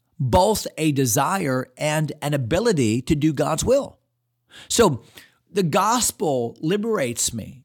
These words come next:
It get, it's, it's a, it's a dispensing of God's grace in my life, whereby now I have the power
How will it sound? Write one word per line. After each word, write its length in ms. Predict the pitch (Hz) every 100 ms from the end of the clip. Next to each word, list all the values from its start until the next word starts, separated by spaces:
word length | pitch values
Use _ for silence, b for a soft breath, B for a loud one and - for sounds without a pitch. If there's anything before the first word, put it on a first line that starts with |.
| -
It 180 | 147 143
get, 200 | 190 202
it's, 180 | 175 - -
it's 240 | 180 175
a, 300 | 190 - 156 113 _ -
it's 160 | 170
a 60 | 175
dispensing 680 | 151 156 - 196 214 208 170
of 140 | 139
God's 300 | 156 165 143
grace 420 | 113 170 190 190
in 80 | 170
my 180 | 143 127
life, 600 | 123 147 202 147 - - b b b b
whereby 460 | 151 196 180 180 170
now 320 | 165 185 190
I 160 | - 160
have 200 | 156 127
the 100 | 135
power 800 | - - 185 208 151 113 101